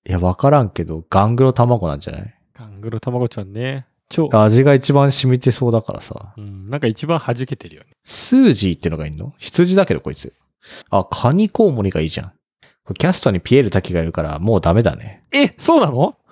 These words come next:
Speaker 1: うん。
Speaker 2: こいつすごいエヌエイチケー味があるけどね。
Speaker 1: ジャガ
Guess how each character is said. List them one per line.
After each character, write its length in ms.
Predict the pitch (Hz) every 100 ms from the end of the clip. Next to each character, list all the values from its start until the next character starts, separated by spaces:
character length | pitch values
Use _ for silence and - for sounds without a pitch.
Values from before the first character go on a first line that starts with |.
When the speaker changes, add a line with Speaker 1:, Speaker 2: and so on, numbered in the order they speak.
| - - _ -
Speaker 1:
う 360 | 92 90 82 85
ん。 80 | 92 _ _ _ _ -
Speaker 2:
こ 60 |
い 40 | 151
つ 120 | 117
す 160 | - 165
ご 120 | 220
い 100 | 131
エ 40 |
ヌ 100 | 151
エ 60 | 202
イ 60 |
チ 140 | 196 -
ケ 160 | 208
ー 20 | 190
味 120 | 185
が 80 | 185
あ 40 |
る 80 | 147
け 60 |
ど 100 | 101
ね。 220 | 98 131 - _ _ _ _ _ _ _ _ -
Speaker 1:
ジ 120 | 123
ャ 100 | 151
ガ 460 | 143 98 82 65